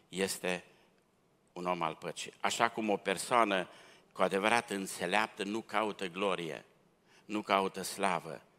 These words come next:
el este milostiv și dăruitor.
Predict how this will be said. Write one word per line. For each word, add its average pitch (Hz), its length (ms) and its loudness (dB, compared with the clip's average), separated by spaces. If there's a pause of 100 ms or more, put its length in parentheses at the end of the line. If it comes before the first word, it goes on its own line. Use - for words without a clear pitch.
(280)
el 90 220 -4
este 95 260 -4
milostiv 90 680 -8 (1000)
și 80 520 -6 (560)
dăruitor. 82 640 -8